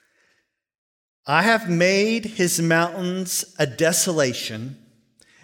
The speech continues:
and appointed his inheritance for the jackals of the wilderness."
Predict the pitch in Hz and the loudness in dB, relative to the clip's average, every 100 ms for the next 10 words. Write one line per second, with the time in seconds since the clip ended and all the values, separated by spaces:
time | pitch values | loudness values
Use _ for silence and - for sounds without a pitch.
0 | _ 165 160 156 - 180 196 208 220 - | _ 0 2 2 -2 0 2 2 0 -6
1 | - 185 185 180 165 190 180 160 156 143 | 0 2 2 -2 -2 2 2 2 0 -8
2 | 135 - 151 135 117 143 139 156 160 160 | -8 -8 -4 -4 -2 -2 0 -2 -6 -6
3 | 165 - - - _ 139 143 143 - - | -8 -10 -16 -20 _ 0 0 -2 -16 -10
4 | 127 135 143 135 120 101 78 - - - | -4 0 2 0 -2 -8 -10 -12 -12 -14